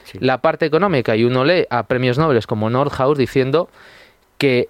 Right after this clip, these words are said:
Speaker 2: el impacto del cambio climático, que es real, por supuesto, y va a tener un impacto económico, que el impacto de que la temperatura del planeta suba cuatro grados va a ser del orden del cuatro por ciento del pib mundial,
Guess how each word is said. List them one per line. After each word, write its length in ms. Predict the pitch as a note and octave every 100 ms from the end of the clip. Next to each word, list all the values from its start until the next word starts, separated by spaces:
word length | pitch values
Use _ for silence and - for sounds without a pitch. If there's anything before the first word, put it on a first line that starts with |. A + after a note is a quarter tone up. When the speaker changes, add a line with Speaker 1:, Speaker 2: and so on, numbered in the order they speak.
| -
Speaker 2:
el 160 | C#3
impacto 640 | A#2+ A2+ - C#3 C#3 - D3
del 160 | C#3
cambio 280 | C#3+ C#3 C#3
climático, 480 | B2+ D3 G#3 B2+ A2
que 120 | -
es 60 | C#3+
real, 360 | C3 D#3+ C3+ F2 _ _ _ _ _ -
por 120 | A2+
supuesto, 520 | - - F3+ - F2 - -
y 100 | -
va 100 | A#2+
a 20 | G2+
tener 180 | G#2
un 80 | C#3+
impacto 460 | B2 G#2 D3 - - -
económico, 640 | A#2 A2 B2+ G#2 - F2 - -
que 80 | -
el 80 | B2+
impacto 580 | A#2+ - D#3 - E3+ D3+
de 240 | C3 C#3+ B2
que 240 | C#3 B2+
la 160 | B2+ B2+
temperatura 560 | B2+ A#2 A#2+ A#2 D3+ C#3+
del 140 | C3+
planeta 340 | C3+ D3 D3
suba 240 | A#2 C3+ B2
cuatro 300 | B2+ - B2+
grados 320 | D#3+ C3+ G#2+
va 60 | A#2+
a 20 |
ser 180 | - B2
del 140 | A#2+
orden 200 | C#3 A2+
del 120 | G#2
cuatro 260 | A#2+ A#2+ A#2
por 100 | A#2+
ciento 280 | D3 B2 G#2+
del 120 | G2+
pib 280 | A2 G#2+ A2+
mundial, 520 | A#2+ C3 D3 E3+